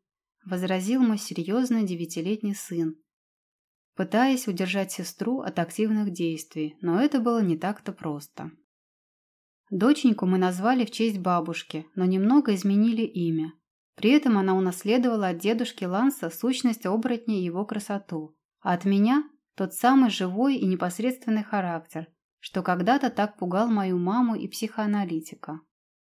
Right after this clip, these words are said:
Вывернувшись из рук что-то прошипевшего брата, Саня забралась на постель и стала тихонько подкрадываться ко мне. Сдерживать смех становилось все сложнее, но я старалась.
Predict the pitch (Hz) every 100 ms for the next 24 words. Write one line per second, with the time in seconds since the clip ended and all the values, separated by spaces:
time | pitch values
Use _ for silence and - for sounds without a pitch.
0 | _ _ _ _ 185 240 302 277 254 247
1 | - 196 196 202 254 247 - 208 202 190
2 | 185 208 208 214 - 180 170 170 208 277
3 | - 208 202 - 254 277 247 208 190 180
4 | 190 226 254 202 185 180 - - 285 285
5 | 202 - 240 247 226 180 - 285 302 302
6 | - 180 - 180 170 160 160 - 160 165
7 | 160 160 170 _ _ _ _ _ _ -
8 | 175 202 262 254 214 190 - 196 247 302
9 | - 196 185 175 240 262 254 202 - 214
10 | 208 180 175 160 156 - 170 165 220 -
11 | 262 208 151 151 -